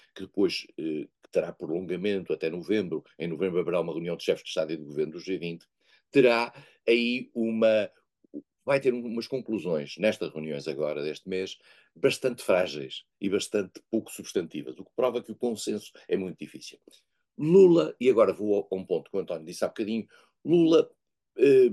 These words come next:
criou um problema a si próprio no início destas, desta reunião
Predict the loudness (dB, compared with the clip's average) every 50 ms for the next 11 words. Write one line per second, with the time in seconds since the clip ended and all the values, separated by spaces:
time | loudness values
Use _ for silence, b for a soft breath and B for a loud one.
0 | 0 -8 _ _ b b b b b _ _ _ _ _ _ _ _ _ -4 0
1 | 2 4 4 4 4 2 0 -4 -2 0 0 0 0 -2 -4 -4 -6 -8 -8 -6
2 | -6 -6 -6 -6 -10 -14 -14 -14 -10 -6 -4 -2 0 0 -2 -2 -4 -8 -8 -10
3 | -4 0 0 0 0 0 -4 -8 -8 -10 -10 -10 -8 -8 -8 -8 -10 -12 -12 -10
4 | -8 -8 -6 -6 -8 -8